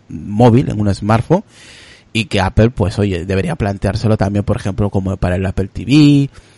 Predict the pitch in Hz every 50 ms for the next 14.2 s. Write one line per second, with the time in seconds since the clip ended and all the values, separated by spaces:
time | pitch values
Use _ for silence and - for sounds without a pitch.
0 | - - - 95 90 - - - 95 95 - - 147 156 151 151 139 120 107 -
1 | - 95 - 101 95 - - 139 135 131 - 131 127 123 127 87 87 92 101 -
2 | 104 113 113 113 123 120 123 127 123 117 117 110 107 107 104 101 101 98 - 113
3 | 117 113 - - 85 - _ _ _ _ _ - 98 90 80 - 113 - _ -
4 | 110 135 139 110 90 - 104 - - 98 101 98 101 101 98 135 - 101 101 98
5 | 104 107 - - 123 - 139 135 139 131 - 151 160 151 127 104 101 104 110 -
6 | 208 151 156 127 107 110 104 98 95 98 95 95 - _ - - - - - _
7 | - - 131 127 127 127 127 127 135 156 156 151 - 151 147 151 147 147 143 139
8 | 156 147 143 131 143 139 151 143 143 135 - 151 143 135 156 135 139 135 147 156
9 | 147 120 117 110 - 131 127 131 123 120 123 123 135 127 127 120 127 - 131 127
10 | - - 147 147 123 - - _ - - - - _ _ _ - 101 - 127 110
11 | 113 - - 123 120 120 120 - 120 110 101 - - 85 90 - 98 95 104 104
12 | 104 98 98 - - 92 95 117 117 117 107 104 98 - - - 113 113 110 104
13 | 95 - 98 98 - 113 110 101 95 95 98 101 104 - - 110 101 - 104 107
14 | 110 110 -